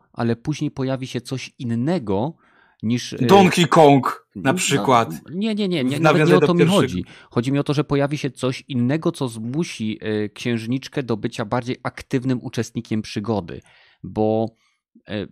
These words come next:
Speaker 1: jakby bądźmy szczerzy, to jest z-, zrobienie gry na podstawie Mario,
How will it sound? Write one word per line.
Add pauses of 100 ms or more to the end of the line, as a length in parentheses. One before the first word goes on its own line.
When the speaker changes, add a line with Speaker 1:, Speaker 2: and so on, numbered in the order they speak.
(140)
Speaker 1:
jakby
bądźmy
szczerzy,
to
jest
z-,
zrobienie
gry
na
podstawie
Mario,